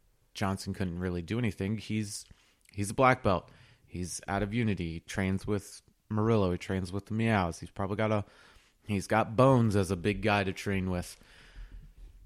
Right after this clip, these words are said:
Sometimes these things happens where you just,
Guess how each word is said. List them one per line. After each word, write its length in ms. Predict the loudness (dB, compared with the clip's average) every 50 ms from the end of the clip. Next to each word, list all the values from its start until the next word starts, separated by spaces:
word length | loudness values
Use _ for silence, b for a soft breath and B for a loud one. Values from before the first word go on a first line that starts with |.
| -20 -20 -20 _ _ _ _ _ _ _ _ _ _ _ _
Sometimes 500 | -14 -6 -4 -4 -4 -2 -2 -4 -4 -4
these 140 | -6 -6 -2
things 220 | -2 -2 -2 -2
happens 420 | -2 0 0 0 0 -2 -4 -4 -4
where 200 | -4 -4 -2 -2
you 180 | -2 -4 -6
just, 480 | -4 -2 -2 -2 -2 -4 -12 _ -20 -20